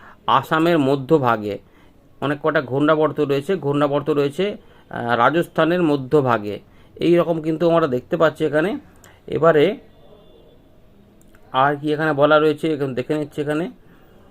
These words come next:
এখানে আর সেভাবে বড় কিছু নেই। এবার একটু ছকটা দেখাই। দেখুন, এই যে সাত দিনের যে ফোরকাস্ট দিচ্ছে আবহাওয়া দপ্তর, আহ, সরকারি খবর কি বলছে দেখুন। সরকারি খবর বলছে যে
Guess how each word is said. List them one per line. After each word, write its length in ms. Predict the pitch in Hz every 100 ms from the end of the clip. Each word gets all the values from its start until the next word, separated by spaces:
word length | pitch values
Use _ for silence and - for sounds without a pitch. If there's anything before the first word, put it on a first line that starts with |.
| -
এখানে 300 | - 139 143
আর 240 | 143 135 135 -
সেভাবে 380 | 147 143 151 147
বড় 240 | 131 135
কিছু 220 | 143 151
নেই। 220 | 147 185
এবার 140 | 170 143
একটু 180 | 135 139 -
ছকটা 400 | 135 - - 143
দেখাই। 360 | 131 156 165
দেখুন, 420 | 135 131 151 214 254 - - - - -
এই 160 | 127
যে 200 | 127 143 190
সাত 220 | - 131
দিনের 440 | 127 127 151 156 139
যে 100 | 156 147
ফোরকাস্ট 400 | 139 143 151 139
দিচ্ছে 300 | 135 139 147
আবহাওয়া 240 | 131 131 135
দপ্তর, 460 | 131 - 160 240 - - - - - - -
আহ, 200 | 113 120
সরকারি 540 | - 131 131 143 143 147
খবর 360 | - 135 147 135
কি 140 | 143
বলছে 280 | 127 131 127
দেখুন। 360 | 123 - 196 214 - - - -
সরকারি 320 | 139 147 156
খবর 280 | 151 151 160
বলছে 340 | 156 147 156
যে 240 | 156 196